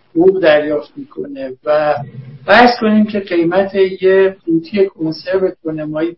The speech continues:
پنج هزار تومنه، اگه ما این صد هزار تومن رو تقسیم بر این پنج هزار تومن در واقع قیمت یک کنسرو تونمایی بکنیم، ارزش درآمد روزانه اون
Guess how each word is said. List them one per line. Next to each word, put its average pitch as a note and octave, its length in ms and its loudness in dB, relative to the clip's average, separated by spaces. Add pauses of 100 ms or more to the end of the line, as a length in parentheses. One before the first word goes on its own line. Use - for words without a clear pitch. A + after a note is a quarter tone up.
پنج F#3 260 -2
هزار D3+ 380 -6
تومنه، D#3+ 640 -10 (640)
اگه A3+ 220 2
ما A#3+ 120 4
این G#3+ 120 2 (100)
صد F#3 200 2
هزار F3+ 380 -4
تومن G3+ 220 -2
رو E3+ 60 -6
تقسیم E3 440 -8
بر E3 160 -4
این E3 260 -8
پنج D#3+ 220 -6 (120)
هزار D#3+ 380 0 (100)
تومن D#3+ 340 -6 (500)
در D#3+ 140 4
واقع D#3+ 300 2 (160)
قیمت F3 460 2
یک F3 220 -2
کنسرو D#3 440 -6
تونمایی D#3 460 -10
بکنیم، E3 720 -2 (380)
ارزش F#3 760 2
درآمد E3 560 0
روزانه E3 1000 -2 (580)
اون A3+ 280 4